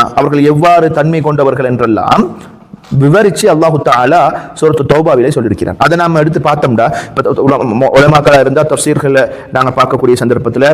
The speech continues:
குறிப்பாக மதரசா காலங்கள்ல நாங்க படிச்சிருப்போம். பொதுவாக பொதுமக்களை பொறுத்தவரையில் இப்ப அதிலே தர்ஜுமாவை எடுத்து வாசிக்கக்கூடிய சந்தர்ப்பத்துல என்னமோ இந்த காலத்துக்கு தான் இந்த சூரத்து தௌபா இறங்கி இருக்குதோ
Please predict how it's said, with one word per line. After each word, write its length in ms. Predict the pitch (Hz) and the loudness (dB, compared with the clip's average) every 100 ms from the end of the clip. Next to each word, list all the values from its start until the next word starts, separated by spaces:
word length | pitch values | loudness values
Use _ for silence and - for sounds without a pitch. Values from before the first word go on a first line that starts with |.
| - - - | -2 -10 -6
குறிப்பாக 580 | 147 143 160 151 147 139 | -4 0 0 2 2 0
மதரசா 380 | 143 151 156 | 0 0 0
காலங்கள்ல 400 | 147 139 135 135 | 0 0 2 0
நாங்க 200 | 139 127 | 0 -2
படிச்சிருப்போம். 540 | 120 113 110 107 120 165 - - - | -2 -4 -4 -2 -2 -4 -10 -16 -6
பொதுவாக 340 | - 170 180 165 | 0 2 2 2
பொதுமக்களை 480 | 156 185 180 160 | 0 0 2 0
பொறுத்தவரையில் 560 | 151 143 143 131 147 208 - - | 0 0 2 2 2 0 -6 -6
இப்ப 300 | 185 - - - - - - - - _ - _ - _ _ - | -4 0 -2 -2 -6 -14 -20 -20 -20 _ -20 _ -20 _ _ -2
அதிலே 220 | 147 160 | 2 2
தர்ஜுமாவை 460 | 156 160 180 180 156 | 2 0 0 2 0
எடுத்து 180 | 151 | 0
வாசிக்கக்கூடிய 500 | 143 151 165 160 147 | 0 2 0 0 0
சந்தர்ப்பத்துல 480 | 131 131 120 107 104 160 - - - | 0 0 -2 -2 -2 -2 -2 -10 -4
என்னமோ 240 | 143 175 | -2 0
இந்த 240 | 175 196 214 | 2 2 2
காலத்துக்கு 440 | 180 185 190 175 | 0 0 0 -2
தான் 180 | 165 185 | 0 0
இந்த 140 | 180 165 | 0 0
சூரத்து 320 | 170 165 165 | 0 -2 -2
தௌபா 300 | 165 165 160 | 0 2 2
இறங்கி 280 | 160 170 160 | 2 2 0
இருக்குதோ 300 | 147 151 | 0 0